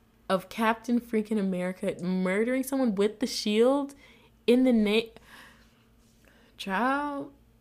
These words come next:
is not unlike what America has trained him to do as a soldier, which we see him talking about in episode five, but that's for another episode for another day. It's been a wild ride in episode <laughs> four, man.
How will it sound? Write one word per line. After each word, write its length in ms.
is 160
not 220
unlike 680
what 120
America 460
has 220
trained 280
him 140
to 80
do 240
as 60
a 120
soldier, 760
which 240
we 120
see 240
him 100
talking 240
about 240
in 120
episode 500
five, 480
but 280
that's 240
for 120
another 260
episode 360
for 100
another 260
day. 340
It's 180
been 120
a 60
wild 320
ride 280
in 100
episode 440
<laughs> 440
four, 600
man. 540